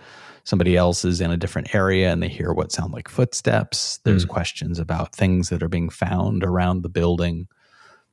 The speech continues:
Speaker 1: Uh, and it is, I would say it's sort of similar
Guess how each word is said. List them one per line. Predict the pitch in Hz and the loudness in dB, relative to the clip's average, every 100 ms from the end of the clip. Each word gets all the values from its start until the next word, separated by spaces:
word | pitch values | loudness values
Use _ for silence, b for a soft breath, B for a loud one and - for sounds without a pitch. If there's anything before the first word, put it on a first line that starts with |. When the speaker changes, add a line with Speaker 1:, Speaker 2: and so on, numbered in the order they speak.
| _ _ | _ _
Speaker 1:
Uh, | - - | -12 -6
and | - 98 92 87 90 - _ - | 2 4 4 4 0 -4 _ 2
it | 101 85 98 | 2 2 2
is, | 92 90 87 87 - - _ _ _ _ _ _ _ _ _ | 4 4 2 -2 -6 -12 _ _ _ _ _ _ _ _ _
I | 98 104 | 2 4
would | 107 101 | 4 2
say | 110 101 | 2 2
it's | - 92 87 - - _ _ _ _ _ _ _ _ _ _ _ - | 2 0 -2 -6 -8 _ _ _ _ _ _ _ _ _ _ _ -6
sort | - 135 120 | 0 4 4
of | 139 | 4
similar | - 120 110 95 92 98 | 2 4 4 4 2 0